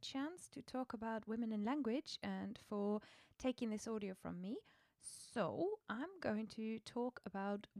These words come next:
Women in Language, which is starting on Thursday, the seventh of March. And I'm gonna quickly run through your interview questions, which were very interesting. There's quite a storm going on <laughs> outside,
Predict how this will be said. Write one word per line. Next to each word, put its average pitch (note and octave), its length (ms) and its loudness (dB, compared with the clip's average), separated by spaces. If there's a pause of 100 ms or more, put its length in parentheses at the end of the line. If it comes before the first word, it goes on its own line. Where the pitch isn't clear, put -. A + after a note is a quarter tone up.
Women C4+ 440 4
in A3+ 320 -2
Language, F#3+ 500 -2
which - 240 -6
is G3 80 -12
starting A3 540 -6
on G#3 180 -6 (100)
Thursday, G3+ 460 -2
the C4+ 60 -8
seventh F3 480 -8 (100)
of A3+ 140 -2 (100)
March. C4+ 540 4
And - 80 -8
I'm G#3 80 -4
gonna A#3 240 -2 (360)
quickly E4 300 -4
run C#4+ 240 0
through C4 200 -4
your A#3+ 280 0
interview A#3 400 -2
questions, - 500 -6
which F#3+ 140 -8
were G3 120 0
very A3 460 4
interesting. - 600 0 (520)
There's - 200 -8
quite - 500 0
a C4+ 80 0
storm C#4+ 540 4
going G3 280 6
on G#3+ 140 10
<laughs> B3+ 40 12
outside, - 760 4